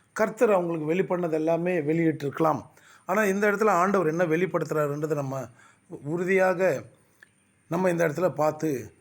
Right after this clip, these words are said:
ஆண்டவர் என்ன சொல்றாருன்றதை நம்ம கேட்போம். ஜீவனுள்ள தேவனாகிய இயேசு ஆண்டவர் இந்த உலகத்தில் இருக்கும்போது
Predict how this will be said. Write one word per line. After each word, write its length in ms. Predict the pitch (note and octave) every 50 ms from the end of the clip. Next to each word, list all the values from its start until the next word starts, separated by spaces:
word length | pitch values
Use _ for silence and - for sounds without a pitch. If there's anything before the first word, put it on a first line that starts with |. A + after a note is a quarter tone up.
| _
ஆண்டவர் 300 | - D3+ E3 F3+ E3+ D#3
என்ன 140 | C#3+ D3 D3+ C#3+ -
சொல்றாருன்றதை 480 | C#3+ C#3 C#3 C#3+ C3+ C3 B2+ D3 D3
நம்ம 200 | E3+ E3 D#3+ D#3
கேட்போம். 460 | D3+ - E3+ F#3 C#3+ - C3+ A2+ F#2+ - _ _ _ - _ _ _ _ _ _ C3
ஜீவனுள்ள 380 | C#3+ G#3 A3+ A3+ A3 A3 G#3 F#3 D3+
தேவனாகிய 580 | D#3 F3+ F3+ F3 E3+ E3 E3 D3+ D3 D3 C#3
இயேசு 360 | C3+ C#3+ D#3+ D#3+ - - C#3
ஆண்டவர் 380 | - C3 D#3 E3 D#3 D#3 D#3 D3
இந்த 180 | C#3+ C3+ C3 C3+
உலகத்தில் 380 | C#3+ D3+ D3+ D#3+ D3+ D3+ C#3
இருக்கும்போது 760 | C#3 C#3+ C#3+ C#3+ - D3 C#3+ D3 D#3+ F3+ E3+ B2+ G#2+ - -